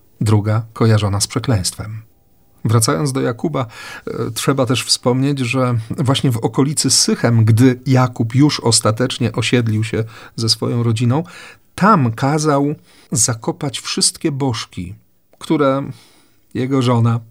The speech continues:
Rachela ukradła swojemu ojcu Labanowi. Tam, w Sychem właśnie, ten pierwszy,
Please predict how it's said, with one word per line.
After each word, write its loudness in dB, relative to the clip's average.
Rachela -8
ukradła 2
swojemu 2
ojcu 2
Labanowi. 2
Tam, 0
w 0
Sychem 0
właśnie, 0
ten 2
pierwszy, 0